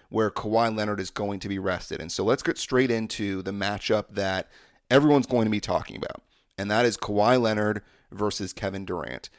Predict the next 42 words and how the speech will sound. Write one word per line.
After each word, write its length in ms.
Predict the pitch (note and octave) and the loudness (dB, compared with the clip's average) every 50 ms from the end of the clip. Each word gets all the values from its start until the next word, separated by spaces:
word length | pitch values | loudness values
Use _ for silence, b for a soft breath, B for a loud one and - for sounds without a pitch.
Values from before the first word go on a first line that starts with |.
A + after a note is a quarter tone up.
| b b b b b b | b b b b b b
Kawhi 380 | - A2 G#2 G#2+ A#2 C3 C#3+ D3+ | -6 -2 2 4 4 6 6 6
has 100 | C#3+ A#2 | 6 4
been 240 | - A#2+ A2+ A2+ | 2 2 2 2
playing 540 | A2 - - G2+ G2 G2 F#2+ F#2+ F#2+ G2 F#2+ - _ - - | -2 -6 -6 -6 -4 -4 -4 -6 -8 -10 -12 -14 _ -6 -2
out 260 | A2 A2+ B2 B2 - | 2 2 2 2 0
of 120 | A#2 G#2 | -2 0
his 180 | G#2+ G#2 F#2+ G2 | 0 0 -2 -2
mind. 400 | F#2+ E2+ - - - - - - - | -6 -6 -6 -8 -14 -16 -16 -16 -12
He 80 | - | -8
certainly 380 | - - - B2 C3+ - C3+ B2 | -6 -4 2 2 2 4 4 2
looks 240 | A#2 A2 G#2 - - | 4 4 2 2 0
like 180 | G#2+ G#2 - | -2 -4 -4
the 60 | - - | -8 -10
Kawhi 380 | - - G#2+ A2 G#2+ A2 G#2+ | -6 0 0 2 2 0 -2
Leonard 400 | G2+ G2 F#2+ G2 F#2+ G2 F#2+ G2 b b b b b b b | -2 -4 -4 -2 -2 -4 -4 -6 b b b b b b b
that 480 | - F#2+ G2+ F#2+ G2 F#2 F#2 - - _ | -6 -2 0 0 2 2 0 -2 -4 _
we 280 | - G2 G2+ G#2+ G#2+ A2+ A2+ | -12 -6 -4 -2 0 0 2
knew 240 | A2 A2 A2+ A#2 A#2+ | 2 2 2 2 2
and 160 | A2 G#2 G#2 | 0 0 -2
loved 400 | G2 F#2 F2+ F2+ F#2 F#2+ - - _ - | 0 0 0 0 -2 -4 -10 -16 _ -6
before 460 | G2+ F#2 - - - G#2 G#2+ G#2+ G#2 | -6 -6 -6 -4 -2 0 2 2 0
he 160 | G2 G#2 G2+ | 0 -6 -8
tore 340 | - - - G2+ G2 G2 F#2+ | -8 -8 -4 -2 -2 0 -2
his 140 | F#2 - A2 | -2 -4 -6
A 120 | F#2 F#2+ | -6 -6
C 300 | F2+ - - G2 F#2 F2 | -6 -8 -8 -6 -4 -4
L. 260 | E2 - - - - b b b b b b | -4 -4 -6 -12 -16 b b b b b b
Kevin 300 | - - A#2 A#2 B2+ B2 | 0 0 2 2 2 2
Durant 480 | A2 A2+ G#2+ G#2 G#2 A#2 C3 C3+ - - | 2 2 4 4 4 2 0 0 -2 -6
is 160 | - G2+ - - _ - | -8 -8 -8 -8 _ 2
eight 180 | B2 C#3 - - | 2 2 2 2
and 100 | B2 A#2 | 0 0
oh 260 | G#2+ F#2 D2+ - - _ b b b b b b | 0 0 -2 -4 -10 _ b b b b b b
as 240 | - G2 G#2+ G2+ F#2+ | -4 -2 -2 0 -2
a 60 | G#2+ | -2
member 440 | G#2+ G#2+ G#2+ G#2+ G#2 G#2 G#2+ G#2+ - - | -2 0 0 0 2 2 2 2 2 2
of 220 | G2+ G2+ G2 F#2 G2 | 2 0 0 0 -2
the 80 | G2 | -4
Suns 500 | - - - G#2 G2 F#2 F#2 F2+ - - | -4 -2 -2 0 0 -2 -2 -6 -8 -8
when 140 | G2+ G2 F#2+ | -8 -8 -6
he 160 | F#2+ G2+ G2 | -8 -10 -10
plays. 640 | - - - - G#2 G2+ F2+ D#2+ - - - - - | -10 -12 -8 -4 -2 -2 -2 -4 -6 -10 -12 -12 -14